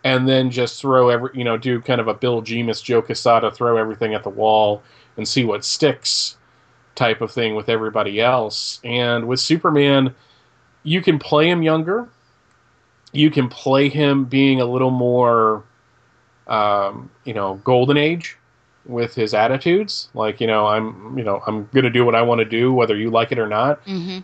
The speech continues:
Speaker 1: But I think you need that supporting cast in place for everything to kinda click. And I'm kinda hoping we get back to that. Doomed itself looks interesting. It's kind of a crossover that's not a crossover, because while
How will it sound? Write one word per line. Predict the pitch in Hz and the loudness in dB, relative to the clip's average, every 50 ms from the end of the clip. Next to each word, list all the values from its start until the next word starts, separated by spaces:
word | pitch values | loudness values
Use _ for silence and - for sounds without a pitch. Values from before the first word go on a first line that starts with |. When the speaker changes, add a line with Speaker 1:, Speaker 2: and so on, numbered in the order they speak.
| - | -2
Speaker 1:
But | - 131 131 | 0 2 2
I | 127 127 | 2 0
think | 127 - _ - 151 160 147 - 156 | 0 -4 _ -2 0 0 -2 -4 -2
you | 151 139 | -2 -2
need | 127 127 127 131 131 131 131 127 | 0 0 0 2 2 0 0 0
that | 127 120 120 - | 0 -2 -2 -4
supporting | - - - - - 131 123 123 123 117 113 | -10 -12 -12 -6 -4 -2 -2 -2 -2 -4 -6
cast | - - 113 107 104 101 101 98 - - - - - | -6 -2 -2 0 0 0 -2 -4 -4 -6 -8 -8 -8
in | 123 113 104 101 | -8 -8 -8 -10
place | - - 117 113 113 107 101 95 - - | -6 -4 -2 0 0 0 -2 -4 -8 -8
for | - - 113 110 - | -8 -8 -10 -6 -4
everything | 123 110 107 120 113 110 - - 110 104 101 | -6 -6 -4 -6 -8 -8 -8 -8 -8 -6 -8
to | 95 | -10
kinda | - - 104 95 90 | -8 -8 -8 -8 -8
click. | - - - 104 95 90 - - - _ _ - - - - - | -12 -10 -10 -8 -8 -10 -14 -20 -20 _ _ -20 -20 -20 -14 -6
And | - 117 | -2 -2
I'm | 117 120 | 0 2
kinda | - 190 196 156 | 4 4 4 4
hoping | 151 147 135 139 120 113 | 2 2 0 0 -2 -4
we | 113 104 | -6 -6
get | 110 107 - | -6 -6 -4
back | - 107 104 104 - - | -2 -2 -2 -2 -4 -6
to | 113 | -8
that. | 101 92 92 92 101 104 | -8 -8 -10 -10 -14 -2
Doomed | - 139 160 175 202 208 196 165 165 359 | 2 2 4 4 4 2 0 -2 -4 -6
itself | 123 127 120 - - - - - - 214 226 196 139 113 101 104 104 - - - _ _ _ _ _ _ _ _ _ _ _ _ _ _ _ _ | -8 -8 -8 -8 -8 -8 -6 0 2 4 4 4 4 2 0 -2 -6 -12 -20 -20 _ _ _ _ _ _ _ _ _ _ _ _ _ _ _ _
looks | - 131 143 160 151 156 - - - | -4 2 2 2 2 2 -4 -6 -4
interesting. | 165 185 170 - - 170 156 - - - 156 139 135 | -6 -6 -6 -4 -6 -6 -4 -4 -2 0 0 2 2
It's | 135 135 - | 0 -4 -2
kind | - 196 196 | 0 2 2
of | 190 165 | 2 2
a | 143 | -2
crossover | - - - 156 165 165 - - 170 160 151 147 135 | -2 0 2 2 2 2 2 -2 -2 0 0 0 -2
that's | 131 127 - - | -2 -4 -6 -6
not | 131 131 127 135 | -4 0 0 0
a | 127 - | 0 0
crossover, | - - - 139 143 135 - - 120 107 101 - 98 92 | -2 -2 0 2 2 2 2 0 0 -2 0 -4 -8 -8
because | 92 - - - 120 113 120 | -8 -10 -6 -6 -6 -6 -6
while | 117 120 123 123 127 135 143 151 147 147 143 135 127 127 127 | -6 -2 2 2 4 4 4 4 4 4 4 2 -2 -4 -6